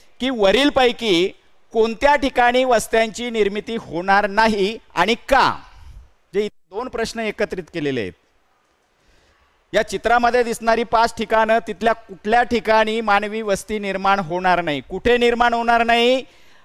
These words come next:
अ, ब आणि ई, बरोबर? ही तीन ठिकाणं जी आहेत, तिथे मानवी वस्ती निर्माण होणार नाही.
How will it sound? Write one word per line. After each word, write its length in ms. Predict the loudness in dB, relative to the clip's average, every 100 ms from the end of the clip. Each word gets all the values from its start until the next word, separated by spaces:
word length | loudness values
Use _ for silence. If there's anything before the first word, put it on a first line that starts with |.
| _ 2
अ, 360 | 4 4 4
ब 140 | 2 2 4 4
आणि 200 | 4 2 0
ई, 380 | -2 -2 -4 -8 -20 -20 -20 -20 -20 -20 _ _
बरोबर? 280 | -4 0 0 -2 -10 -6
ही 80 | -4 -2
तीन 180 | -4 -2
ठिकाणं 420 | -2 2 2 2
जी 140 | 2
आहेत, 400 | 2 4 4 2 0 -10 -14
तिथे 240 | -2 0
मानवी 420 | 2 2 2 -2 0
वस्ती 500 | -2 -2 -4 -4 -4 -10 -10
निर्माण 520 | -2 0 2 2 2 -2 -8
होणार 480 | -8 0 2 2 2 -4 -12
नाही. 580 | -4 0 2 2 0 -2